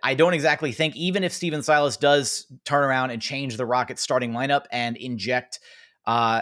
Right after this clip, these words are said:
Alperen Şengün as a starter over Daniel Theis, or possibly even moving Eric Gordon into the starting lineup over Jalen Green, I don't necessarily know if that means that we're still gonna,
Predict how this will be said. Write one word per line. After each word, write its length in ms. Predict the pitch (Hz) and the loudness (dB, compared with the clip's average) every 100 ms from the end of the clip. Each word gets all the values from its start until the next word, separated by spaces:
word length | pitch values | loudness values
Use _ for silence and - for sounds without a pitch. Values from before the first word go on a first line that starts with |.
| - | 2
Alperen 380 | 131 127 135 123 | 2 2 -2 -6
Şengün 460 | 131 123 127 123 - | -6 -4 -4 -4 -4
as 180 | 120 | -4
a 60 | 110 | -4
starter 460 | - 135 123 117 - | 0 0 0 -4 -4
over 260 | 139 139 123 | -2 -2 -2
Daniel 280 | 127 127 117 | -4 -4 -4
Theis, 300 | 143 135 - | -2 -2 -2
or 140 | 117 | -10
possibly 500 | - 127 127 110 123 | -4 -2 -2 -2 -8
even 400 | 107 117 123 113 - - _ | -6 -4 -2 -2 -6 -20 _
moving 460 | 120 135 131 120 - | -4 -2 0 -2 -2
Eric 280 | 127 113 117 | -2 -2 -2
Gordon 360 | 123 135 127 | -2 0 -2
into 180 | 123 127 | -4 -4
the 60 | 120 | -4
starting 320 | - 131 123 | -2 0 0
lineup 280 | 120 120 104 | 0 0 -2
over 300 | 127 123 120 | -2 -2 -4
Jalen 340 | 113 127 120 107 | -2 -2 -2 -4
Green, 520 | 117 202 151 113 117 - _ _ _ - - _ | -4 -2 -2 -2 -6 -14 _ _ _ -16 -16 _
I 160 | 104 147 | 0 4
don't 220 | 147 139 | 2 2
necessarily 720 | 143 - 143 139 131 123 123 127 | -4 -2 2 2 2 -2 -6 -4
know 280 | 131 139 | 2 2
if 100 | 123 | 2
that 180 | 131 104 | 0 -2
means 420 | 131 143 127 110 | -2 -2 -2 -4
that 200 | 127 123 | -2 -4
we're 120 | 127 123 | -4 -6
still 280 | - 135 | -2 -2
gonna, 260 | 127 120 | -2 -4